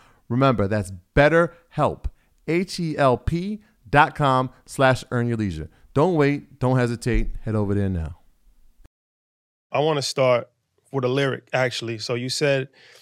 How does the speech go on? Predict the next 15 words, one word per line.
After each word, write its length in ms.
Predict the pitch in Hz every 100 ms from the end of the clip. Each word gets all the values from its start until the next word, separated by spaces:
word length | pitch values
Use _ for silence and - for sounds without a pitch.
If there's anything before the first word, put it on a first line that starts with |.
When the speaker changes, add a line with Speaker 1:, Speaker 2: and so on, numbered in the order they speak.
| _ _
Speaker 2:
you 100 | -
said, 320 | 123 143 131 127
um, 320 | 123 120 107 123
"All 180 | 139
money 400 | 139 143 143 143
in 240 | 151 143 131
like 220 | 123 123
a 40 | 123
Brinks 320 | 135 143 131
truck, 260 | 143 131
"No 180 | 131 139
money 300 | 135 135 139
out," 160 | 131 123
like 180 | 117
a, 60 | 120